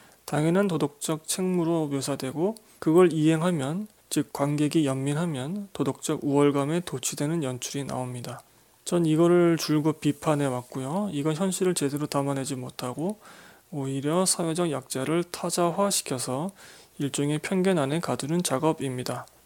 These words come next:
네, 이거를 제가 저번 방송편, 어, 무슨 영화 보셨나요? 오월 달 편에서도 기생충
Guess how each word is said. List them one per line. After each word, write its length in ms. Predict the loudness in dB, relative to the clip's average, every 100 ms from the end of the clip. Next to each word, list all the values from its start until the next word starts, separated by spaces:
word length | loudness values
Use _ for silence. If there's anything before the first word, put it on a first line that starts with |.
| _ _ _
네, 260 | -6 -6 -6
이거를 320 | -4 -4 -4
제가 640 | -4 -4 0 2 0 -2 -18 -8
저번 340 | -4 0 0
방송편, 880 | 2 0 0 -2 -2 -2 -2 -4 -8 -14 _ -12
어, 200 | -10 -8
무슨 280 | -8 -2 0
영화 220 | 2 2
보셨나요? 600 | 0 0 0 0 0 0 2
오월 260 | 2 2
달 180 | 2 -4
편에서도 520 | -2 -4 -4 -4 -6 -6
기생충 1000 | -2 0 0 -2 -2 -2 -4 -6 -8